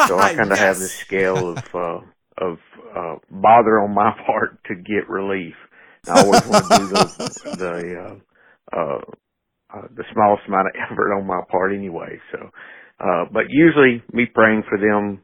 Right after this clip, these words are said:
Speaker 1: over a few days usually does that. I surrender to them too. I'd let go of them, and I do a powerlessness practice with them, like a step three, turn my will and my life over to God's care.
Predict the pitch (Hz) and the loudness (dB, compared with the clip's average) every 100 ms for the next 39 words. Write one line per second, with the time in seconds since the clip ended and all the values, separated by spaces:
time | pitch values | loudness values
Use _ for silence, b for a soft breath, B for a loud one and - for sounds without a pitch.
0 | _ _ _ - 107 101 98 - 104 95 | _ _ _ -2 0 0 -2 -2 -4 0
1 | 98 98 95 104 98 101 90 98 95 98 | 2 0 -2 -6 -6 -6 -2 -2 -2 -2
2 | 95 101 110 - 101 110 107 107 - 104 | 2 2 2 0 0 0 0 -2 -2 -2
3 | 104 98 - 110 107 104 b b b b | -2 -4 -6 -4 -4 -6 b b b b
4 | _ - 90 101 101 - 101 92 101 98 | _ -6 -2 0 0 0 -2 -2 -2 -2
5 | 98 95 92 90 95 90 - 107 101 101 | -2 -4 -4 -2 -2 -2 -2 2 4 4
6 | 101 - 95 - 104 95 - 87 - - | 0 -6 -14 -4 0 2 0 -10 -12 -8
7 | 92 92 95 92 90 b b b - 90 | -8 -6 -6 -8 -10 b b b -8 -6
8 | 92 90 - - - 101 - - 98 98 | -2 -2 -4 -4 0 0 -2 -2 0 0
9 | 95 98 95 95 95 95 98 101 92 95 | -2 -2 0 0 0 0 -2 -2 -2 0
10 | 92 - 92 87 92 98 92 87 - 95 | 0 -2 -6 -6 -6 -2 -2 -4 -8 -8
11 | 92 87 | -6 -8